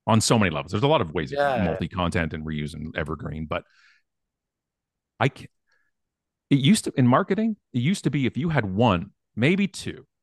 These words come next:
Speaker 1: but usually one hit idea, that's your year. Honestly, you could probably surf that for a year,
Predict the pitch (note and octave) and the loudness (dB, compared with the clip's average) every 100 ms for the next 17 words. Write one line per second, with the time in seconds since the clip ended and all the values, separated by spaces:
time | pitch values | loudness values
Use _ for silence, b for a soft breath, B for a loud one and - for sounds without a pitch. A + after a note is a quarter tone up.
0 | _ _ _ - C3+ G3+ F#3+ D3+ G#2 F2+ | _ _ _ -4 0 0 0 -2 -2 -2
1 | F#2+ A2+ A#2 G#2 F2+ - _ _ _ _ | 2 4 4 2 0 -6 _ _ _ _
2 | _ - - - F#2 E2 D2 C#3+ - _ | _ -10 -8 -6 -6 -8 -10 -16 -20 _
3 | _ _ _ _ _ _ _ _ _ _ | _ _ _ _ _ _ _ _ _ _
4 | _ _ _ _ - A2+ - B2 F2+ E2+ | _ _ _ _ -4 -2 0 2 2 2
5 | D#2+ - _ _ _ _ _ _ _ _ | 0 -2 _ _ _ _ _ _ _ _
6 | _ B2 B2+ F#2+ D#2+ D#2+ A#2 - C3 A2+ | _ 2 2 2 -2 0 0 2 2 0
7 | G2 - A2 G2 - G#2 G#2 - F2 D2+ | 0 0 2 0 -2 -2 -4 -6 -6 -4
8 | D2+ C2 | -6 -10